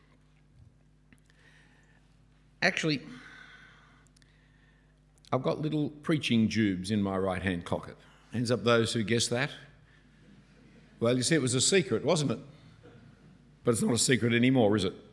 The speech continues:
Because now you know. Did you want to know?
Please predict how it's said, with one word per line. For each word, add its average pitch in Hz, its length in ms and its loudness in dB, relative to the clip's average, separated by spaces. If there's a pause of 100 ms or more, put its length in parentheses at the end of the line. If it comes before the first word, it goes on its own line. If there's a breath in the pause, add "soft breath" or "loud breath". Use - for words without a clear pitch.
(520)
Because 113 260 2
now 113 140 4
you 104 180 2
know. 90 220 -2 (1700)
Did 123 180 0
you 120 80 2
want 147 180 2
to 104 80 0
know? 90 220 -4